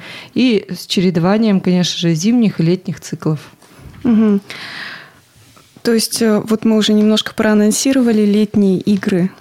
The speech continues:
Speaker 2: Есть какие-то даты, когда они будут
Speaker 1: На
Speaker 2: проходить?
Speaker 1: данный момент эти даты, они очень предварительные. Это июль восемнадцатого года,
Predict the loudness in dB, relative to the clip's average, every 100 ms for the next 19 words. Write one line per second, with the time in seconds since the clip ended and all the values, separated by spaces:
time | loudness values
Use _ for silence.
0 | -20 -20 -20 -6 -2 -2 -4 -8 -6 -4
1 | -2 -2 0 0 -2 -2 -4 -2 0 2
2 | 2 0 -2 -2 -2 -2 0 2 2 0
3 | 0 0 2 2 0 0 -2 -2 -4 -2
4 | 0 0 0 2 2 2 2 0 -2 -4
5 | -4 -4 -4 -4 -4 -4 -4 -2 -2 -2
6 | -2 -4 -6 -6 -4 -2 -2 -2 -2 -4
7 | -6 -4 -4 -4 -8 -4 -2 -2 -2